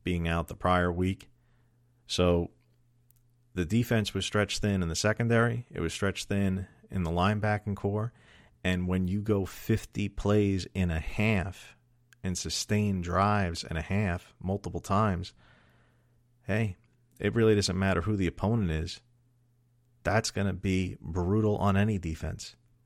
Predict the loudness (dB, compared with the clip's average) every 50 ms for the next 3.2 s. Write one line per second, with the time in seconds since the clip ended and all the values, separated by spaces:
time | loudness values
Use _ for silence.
0 | _ _ _ _ _ _ _ _ _ 0 4 4 6 6 4 2 0 -2 -6 -8
1 | -8 -10 -10 -10 -10 -8 -4 -4 -2 0 2 2 0 0 0 0 2 2 2 2
2 | 0 -2 -2 -2 0 2 0 2 0 0 -2 0 0 -2 -4 -6 -4 -2 -2 0
3 | -2 -2 -6